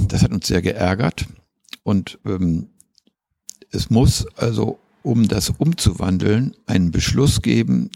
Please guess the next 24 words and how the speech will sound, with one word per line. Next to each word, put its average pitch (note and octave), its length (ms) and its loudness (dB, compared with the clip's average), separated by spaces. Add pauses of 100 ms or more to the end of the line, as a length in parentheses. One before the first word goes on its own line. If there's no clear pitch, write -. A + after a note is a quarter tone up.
(360)
dass - 280 -2
der - 260 0
Ausgangspunkt B2 760 0
der G2+ 140 2
ist, - 200 -2
dass - 140 -2
man F2+ 120 0
die F2+ 80 -2
stationäre, G2+ 760 0 (200)
dass - 160 -4
man E2+ 120 2
die F2 100 2
bettenorientierte G2+ 1200 0
Psychiatrie G2+ 720 -2 (180)
abbaut. - 760 -4 (280)
Das - 260 -2
war B2+ 260 0 (160)
schon - 340 2
in A#2 140 2
den G#2 200 0
achtziger - 360 -2
Jahren G#2+ 400 0
eigentlich F2 540 -2
klar, A2 340 2